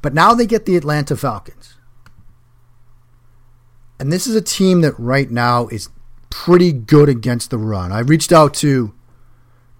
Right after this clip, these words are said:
good friend and colleague Charles McDonald of the aforementioned Football Outsiders, among Football Outsiders as one of some, as well as some other outlets. Co-hosts the Set in the Edge podcast.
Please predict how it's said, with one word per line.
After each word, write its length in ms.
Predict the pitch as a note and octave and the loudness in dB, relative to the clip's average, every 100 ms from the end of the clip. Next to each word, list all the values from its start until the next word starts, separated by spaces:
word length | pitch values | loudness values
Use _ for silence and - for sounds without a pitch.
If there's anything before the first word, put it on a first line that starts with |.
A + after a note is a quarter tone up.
| - | 0
good 160 | C#3+ | 0
friend 280 | - C3+ C3 | 0 -2 -2
and 120 | A#2+ | -6
colleague 480 | - C3+ B2+ A#2+ G#2+ | -4 -2 -2 -4 -8
Charles 380 | - C#3+ C#3 B2 | -4 0 0 0
McDonald 600 | B2 - A#2+ A#2 G#2 G2+ | -8 -6 -4 -4 -6 -10
of 340 | - C#3 D#3+ C#3+ | -2 0 0 -2
the 140 | D3+ | -2
aforementioned 960 | C3+ C#3 C#3 D#3 C#3 C3+ C#3 D3+ D#3+ F3+ | 0 -2 -2 -2 0 0 -2 -2 -4 -4
Football 360 | - C#3+ C3+ | -4 -2 0
Outsiders, 420 | B2+ - B2 C#3+ C#3+ | -2 -2 -4 -4 -4
among 340 | A2+ A2+ A2+ - _ _ _ | -4 -4 -6 -14 _ _ _
Football 320 | - D3 C3 | -4 0 2
Outsiders 480 | A#2+ B2 C#3 B2 A#2 | 0 -2 -2 -4 -4
as 100 | A2+ | -6
one 160 | B2+ A#2+ | -4 -4
of 80 | |
some, 220 | - A#2+ - _ _ _ _ _ _ | -6 -8 -10 _ _ _ _ _ _
as 100 | A2+ | -4
well 160 | C3+ B2 | -2 -2
as 80 | |
some 140 | B2 A#2 | -4 -6
other 200 | C3+ C3 | -2 -2
outlets. 580 | A#2 A#2 B2 C#3 - - - - _ _ _ - _ _ | -4 -4 -6 -6 -10 -16 -20 -20 _ _ _ -20 _ _
Co-hosts 480 | - E3 B2 C#3+ - | 2 2 4 0 -2
the 260 | B2+ B2 A2+ | -8 -8 -6
Set 340 | - - E3+ | -8 -4 -2
in 100 | D#3 | 0
the 160 | C#3 A#2 | -2 -4
Edge 340 | - E3 D3 - | -2 0 0 0
podcast. 840 | - A2+ G#2+ - A2+ C#3+ - - | 0 0 -6 -8 -8 -8 -12 -18